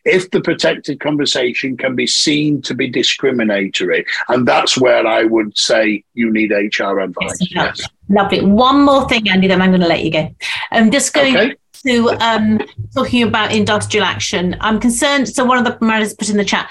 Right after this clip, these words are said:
Speaker 2: "I'm concerned about this. If someone just doesn't turn up for work, they could have had an accident. I generally follow up anyone who's not just turned up to check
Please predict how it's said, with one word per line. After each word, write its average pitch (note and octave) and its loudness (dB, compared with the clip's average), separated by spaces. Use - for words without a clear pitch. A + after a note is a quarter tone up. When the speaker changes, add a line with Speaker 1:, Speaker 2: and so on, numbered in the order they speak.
Speaker 2:
"I'm A#3 0
concerned B3+ 2
about F#3 -2
this. F#3 0
If A3 -2
someone C4+ 0
just A#3+ -4
doesn't A3+ -2
turn G3+ 0
up - -2
for G#3 0
work, F#3 0
they G3 -2
could G3 -2
have G3 -2
had F3 -4
an F3 -2
accident. A3+ -4
I A3 0
generally B3 0
follow G#3 2
up F#3+ -4
anyone A#3+ 0
who's F3+ -4
not F#3+ 0
just F3 -6
turned E3 -2
up D#3+ -4
to F#3+ -2
check G3+ -8